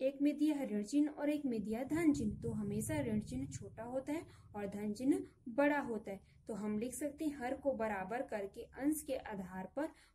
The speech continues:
बड़ी या छोटी संख्या का निर्धारण करते हैं, फिर इसमें से जो बड़ा होगा उससे बड़ा का निशान लगाते हैं। सेकंड देखते हैं इसी में। सेकंड दिया आपका ऋण चार बटा तीन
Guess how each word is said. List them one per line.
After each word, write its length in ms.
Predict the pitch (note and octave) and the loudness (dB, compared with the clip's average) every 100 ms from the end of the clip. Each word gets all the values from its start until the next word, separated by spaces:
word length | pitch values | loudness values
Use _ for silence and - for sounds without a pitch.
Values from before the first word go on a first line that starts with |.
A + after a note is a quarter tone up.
| G#3+ | -2
बड़ी 280 | G#3+ G#3+ | 2 4
या 120 | B3+ A#3 | 2 0
छोटी 340 | - G#3 A#3 | -2 -6 -6
संख्या 260 | A3 A3 A#3 | -6 -4 -6
का 120 | B3+ | -4
निर्धारण 500 | A3 G3 F#3 F#3+ G#3+ | -4 -4 -6 -6 -6
करते 300 | B3+ C4+ C#4 | -4 -6 -2
हैं, 140 | D#4 E4+ - _ - - | -4 -4 -10 _ -20 -10
फिर 240 | A#3+ D4 D4+ - - | 0 0 0 -8 -10
इसमें 240 | G#3+ A#3 | -6 -6
से 120 | A3+ | -4
जो 160 | G#3 G#3 | -4 -2
बड़ा 240 | F#3+ G3+ | -2 -2
होगा 240 | G3+ G3+ G#3 | -2 -2 -2
उससे 480 | G3 - - G3+ C#4+ - _ _ _ _ | -2 -4 -6 -2 -2 -4 _ _ _ _
बड़ा 240 | G#3 F#3 | -6 -6
का 160 | F#3+ C#4 - - | -4 -6 -8 -2
निशान 320 | D#4 D4+ C#4 | 0 2 0
लगाते 380 | G#3+ G3 F3 - | 0 -2 -6 -8
हैं। 160 | F#3+ G3 _ _ _ | -12 -12 _ _ _
सेकंड 460 | - A#3 A3+ D4+ D#4+ | -8 -6 -2 2 2
देखते 260 | D#4+ D#4+ E4 | 2 0 2
हैं 140 | D#4+ | 2
इसी 200 | D4+ E4 | 2 4
में। 160 | E4+ F#4+ - - _ _ _ _ _ _ _ - - - _ _ _ _ _ | 2 0 -8 -20 _ _ _ _ _ _ _ -20 -20 -20 _ _ _ _ _
सेकंड 440 | - C4 B3+ D#4 D#4 | -4 -4 0 2 4
दिया 200 | D#4 D4+ | 4 2
आपका 300 | D4+ - F4 | 0 -2 -2
ऋण 260 | D#4 C#4 F4 F#4 - _ _ | 2 2 2 -2 -16 _ _
चार 400 | - B3 G#3 G#3+ | -10 -6 -4 -2
बटा 320 | C4 D#4 D#4 B3 - | 0 0 0 -2 -2
तीन 420 | G#3 G#3 C#4+ | -2 2 0